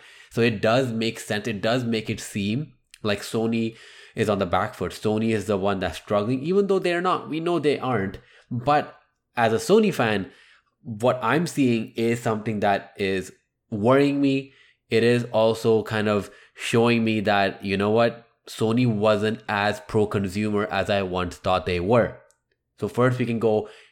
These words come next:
quickly talk about something that we covered last time, M L B The Show coming on to Game Pass. So M L B The Show, for those,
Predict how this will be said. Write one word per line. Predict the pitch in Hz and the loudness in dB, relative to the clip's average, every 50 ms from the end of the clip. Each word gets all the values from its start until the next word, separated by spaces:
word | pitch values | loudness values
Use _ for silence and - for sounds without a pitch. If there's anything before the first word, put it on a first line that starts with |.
| _ _ - | _ _ -2
quickly | 127 117 120 131 120 | -2 0 2 2 0
talk | 123 117 110 - | 2 0 0 0
about | 123 120 117 117 113 - - | 2 2 2 2 2 0 -4
something | 113 104 98 104 | -6 -4 -2 -2
that | 104 | -2
we | 95 87 | -2 -2
covered | - - 98 98 95 92 | -2 -2 0 0 0 2
last | 95 104 113 117 - - | 2 2 2 2 0 -2
time, | 127 117 120 120 123 123 - - _ _ _ _ _ _ _ _ _ _ _ - - | 0 0 0 0 -2 -4 -8 -16 _ _ _ _ _ _ _ _ _ _ _ -6 -2
M | 120 123 131 | 0 2 2
L | 131 | 4
B | 131 139 | 2 2
The | 120 120 117 | 0 0 -2
Show | - 123 113 110 107 104 - - - - _ - | 0 2 2 4 2 2 -2 -6 -20 -20 _ -2
coming | - 113 113 113 110 | 0 2 2 4 2
on | 104 92 | 2 0
to | - 98 | -2 -4
Game | 87 95 104 101 98 | -4 0 0 0 0
Pass. | 92 98 101 98 95 95 - - - - - - - _ _ | 0 0 0 2 2 0 -2 -6 -16 -20 -20 -20 -20 _ _
So | - 107 | -2 0
M | 104 110 | 2 4
L | 117 117 | 2 4
B | 117 123 | 4 4
The | 117 113 | 2 2
Show, | 113 - 117 113 113 113 110 113 - - _ | 2 2 2 4 4 4 2 0 -6 -16 _
for | - 110 | -6 -2
those, | 101 104 104 104 90 | 0 2 2 0 0